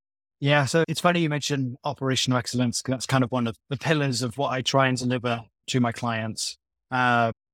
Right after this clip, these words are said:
but before we kind of touch on that, um, as a freelancer, of course, you mentioned the ability to have to sell yourself in order to get, um, to get work. That's obviously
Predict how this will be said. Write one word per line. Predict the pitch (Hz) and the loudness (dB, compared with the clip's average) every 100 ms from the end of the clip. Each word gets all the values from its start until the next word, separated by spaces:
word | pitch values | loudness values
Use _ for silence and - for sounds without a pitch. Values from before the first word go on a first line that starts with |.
| _ _ 127 | _ _ -8
but | 131 | -6
before | 135 170 | 2 4
we | 151 | 4
kind | 135 135 | 2 -2
of | 113 | 0
touch | 143 - 135 | -2 0 -2
on | 120 127 | -2 -4
that, | 123 - _ _ _ _ _ _ - 131 | -12 -20 _ _ _ _ _ _ 0 2
um, | 127 123 120 117 113 - 117 120 _ _ _ _ _ _ | 4 4 2 0 -4 -14 -20 -20 _ _ _ _ _ _
as | 135 135 | -6 -6
a | |
freelancer, | 123 175 160 151 139 151 135 | 0 2 4 4 2 0 -2
of | - | 0
course, | 147 127 | 0 2
you | 135 | 0
mentioned | 135 - 135 123 | 0 2 2 2
the | |
ability | 117 131 123 - 123 | 2 -2 -2 0 0
to | - 123 104 | 0 -4 -2
have | 131 - | -2 -2
to | 120 | -6
sell | - 147 139 | 2 4 4
yourself | 131 - 131 123 127 | 2 2 2 2 -4
in | 123 | -4
order | 120 113 | -4 -4
to | 120 | -2
get, | 120 - _ _ _ - | -2 -2 _ _ _ -14
um, | 113 107 107 - | -12 -12 -18 -8
to | 117 | -4
get | 120 120 | -4 0
work. | 139 143 120 - | 2 2 0 -8
That's | 123 | -4
obviously | 143 127 - 127 123 | -2 -2 -2 0 0